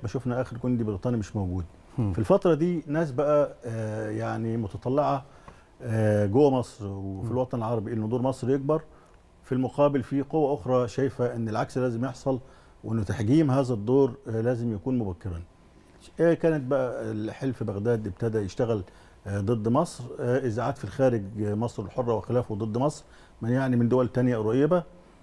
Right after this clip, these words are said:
Speaker 1: وابتدى، آه، محاولة يعني تحجيم الدور المصري اللي كان زي ما حضرتك أشرت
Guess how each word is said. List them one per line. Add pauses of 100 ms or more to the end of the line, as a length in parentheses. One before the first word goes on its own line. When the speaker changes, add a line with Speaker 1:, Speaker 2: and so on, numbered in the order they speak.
(160)
Speaker 1:
وابتدى،
آه،
محاولة
يعني
تحجيم
الدور
المصري
اللي
كان (380)
زي
ما
حضرتك
أشرت